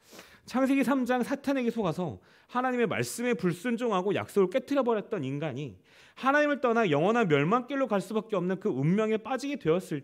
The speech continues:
때 하나님께서는 그럼에도 불구하고 친히 해결책을 주셨습니다. 그게 우리가 너무나도 잘 알고 있는 바로 창세기 삼 장 십오 절 말씀입니다.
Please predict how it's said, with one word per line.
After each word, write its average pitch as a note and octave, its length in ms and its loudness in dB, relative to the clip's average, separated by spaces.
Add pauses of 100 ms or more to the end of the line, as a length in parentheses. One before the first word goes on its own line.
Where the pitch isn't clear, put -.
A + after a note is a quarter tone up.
때 C#3 320 -8 (340)
하나님께서는 A#3+ 920 0
그럼에도 C4+ 420 2
불구하고 E3+ 600 -2
친히 G#3 360 -8 (220)
해결책을 G3 720 -6
주셨습니다. C3+ 720 -16 (600)
그게 A#3 240 2
우리가 G3+ 260 2
너무나도 G3 420 2
잘 C#3 200 -4
알고 D3+ 200 -2
있는 C3 180 -8
바로 G#2+ 200 -10
창세기 G#3+ 340 -6
삼 A3 200 -6
장 G3+ 160 -8
십오 G3+ 200 -10
절 G3+ 120 -10
말씀입니다. F#2+ 600 -16